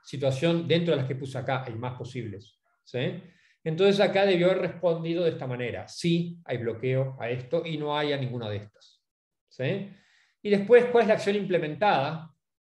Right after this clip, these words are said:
bajo la regla uno y la regla dos? La regla uno es con checks and balances,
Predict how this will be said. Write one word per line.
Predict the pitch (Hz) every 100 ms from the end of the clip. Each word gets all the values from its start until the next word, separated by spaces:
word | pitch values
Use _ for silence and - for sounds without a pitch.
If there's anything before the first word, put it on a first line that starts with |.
| _
bajo | 135 143 160
la | 151
regla | 170 175 170
uno | 185 202 208 185
y |
la | 143
regla | 139 143 151
dos? | 196 147 131 -
La | 135
regla | 135 180 185
uno | 202 240 233 226
es | 160 175 180 - _ _
con | 147 131
checks | 135 147
and | 156
balances, | 170 160 156 170 - -